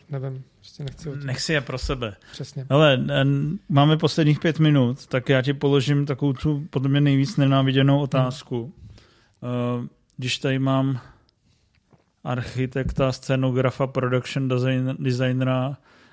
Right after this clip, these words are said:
Speaker 2: nejpovolanější osobu ve svém oboru, tak, eh,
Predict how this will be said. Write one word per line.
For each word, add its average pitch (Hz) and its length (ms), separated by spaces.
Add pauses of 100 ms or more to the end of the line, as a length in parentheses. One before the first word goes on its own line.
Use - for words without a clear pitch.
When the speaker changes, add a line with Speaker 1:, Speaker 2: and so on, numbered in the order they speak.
(160)
Speaker 2:
nejpovolanější 135 1000
osobu 135 760
ve 127 100
svém 139 300
oboru, 131 460 (440)
tak, 131 300
eh, 127 360